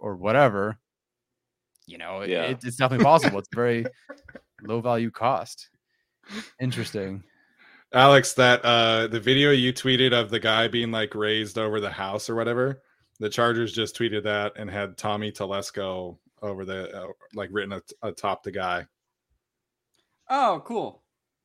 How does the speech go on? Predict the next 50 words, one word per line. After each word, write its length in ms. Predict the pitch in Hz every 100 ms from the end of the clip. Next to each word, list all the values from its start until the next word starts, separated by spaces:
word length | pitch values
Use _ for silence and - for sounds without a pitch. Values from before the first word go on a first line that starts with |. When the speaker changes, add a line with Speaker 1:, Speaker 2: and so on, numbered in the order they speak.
| _ _ _
Speaker 4:
All 80 | 127
right. 320 | 123 117 123
Well, 420 | 139 139 127 127 _ _
cool. 340 | 143 120 - _ _ _ _ _ _ _ _ _ -
I 100 | 117
guess, 240 | 131 131
I 80 | 123
guess 220 | 127 131
I'm 120 | 127
getting 240 | 120 120 117
noticed 380 | 113 110 110
a 60 | 113
little 180 | 110 101
bit, 220 | 110 -
but 320 | 110 117 - _ _ _ _ _ _ _ _
thank 180 | 135 120
you. 120 | 104 - - - _ _ -
Speaker 2:
<laughs> 60 | - 415 - - - _ _ _ _ 294
So 140 | 294
Speaker 1:
This 140 | 135 -
is 60 |
Speaker 2:
I, 80 | 117
Speaker 1:
great, 100 | 127
Speaker 2:
I 100 | 127
would 120 | 151 185
Speaker 1:
though, 40 |
Speaker 2:
say, 100 | 202
Speaker 1:
like, 180 | 156 - _
Speaker 2:
like, 160 | 127 104
Speaker 1:
oh, 40 | -
so 180 | - 113
good. 300 | 107 101 101 -
Speaker 2:
it, 140 | 95 - - - -
yeah, 220 | 101 90
no, 280 | 95 82 -
like, 240 | 110 110 - _ _
the, 140 | 131 127
the 140 | 131
biggest 360 | 110 156 170 -
takeaway 440 | 127 123 110 104
is 80 | 101
I 100 | 101
think 140 | 117
they're 100 | 120
gonna 180 | 120 110
head 160 | 110 107
into 200 | 110 107
the 100 | 95
draft 460 | 92 98 90 -
with 240 | 98 98